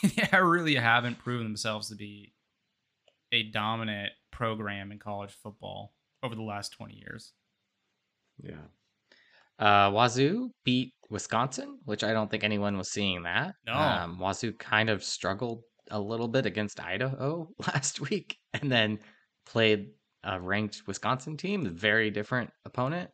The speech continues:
Speaker 2: um, on the road. And apparent-, I didn't watch it, but apparently it was kind of an ugly game for both sides. Um, a lot of turnovers and stuff, but Wazoo just kinda out-uglied Wisconsin, if that's the right way to say it.
Speaker 1: No, I think,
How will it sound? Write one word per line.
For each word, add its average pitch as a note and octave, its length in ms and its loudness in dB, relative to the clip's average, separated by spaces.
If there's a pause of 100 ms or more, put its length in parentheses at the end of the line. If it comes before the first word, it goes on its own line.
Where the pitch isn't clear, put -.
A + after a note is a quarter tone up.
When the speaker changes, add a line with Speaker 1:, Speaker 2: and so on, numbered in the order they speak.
Speaker 2:
um, F#2 460 -6 (180)
on A#2+ 220 -2
the A2+ 80 -2
road. G#2 460 -2 (420)
And F#2 480 -2 (680)
apparent-, A#2 300 6
I A2 80 6
didn't G2+ 160 2
watch F#2+ 240 0
it, G2+ 80 -4
but F2+ 100 -4
apparently F#2 380 -2
it F2 40 -4
was F2 160 -6
kind G#2+ 200 2
of F2+ 80 0
an D#2+ 100 -6
ugly F2+ 340 -6
game F2 300 -8
for - 120 -8
both - 260 -8
sides. G#3 680 -8
Um, E2 540 -2
a - 40 -12
lot F2+ 160 -2
of D#2+ 60 -10
turnovers B2+ 580 -2
and C#3 100 -4
stuff, - 420 -8
but F2 240 -4 (100)
Wazoo F#2 420 -2
just F2+ 180 -10
kinda F#2 220 -4 (280)
out-uglied G#2+ 920 -4 (400)
Wisconsin, B2 560 -10 (680)
if - 80 -20
that's - 160 -8
the - 120 -12
right C#3 200 -8
way C3+ 140 -8
to C3+ 80 -12
say - 140 -12
it. - 260 -12
Speaker 1:
No, - 100 -6
I E3+ 120 -8
think, G#4 220 -8